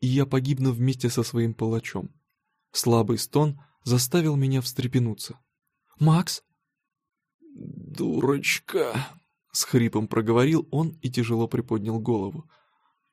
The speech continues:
«Зачем ты вернулась?»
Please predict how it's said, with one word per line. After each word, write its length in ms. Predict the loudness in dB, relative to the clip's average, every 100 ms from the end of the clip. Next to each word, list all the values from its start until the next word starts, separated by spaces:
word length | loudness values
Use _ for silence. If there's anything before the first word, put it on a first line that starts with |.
| _ -16
«Зачем 800 | -8 -4 -2 0 -2 -2 -4 -4
ты 160 | -4
вернулась?» 1040 | -2 0 0 0 -2 0 4 4 2 -4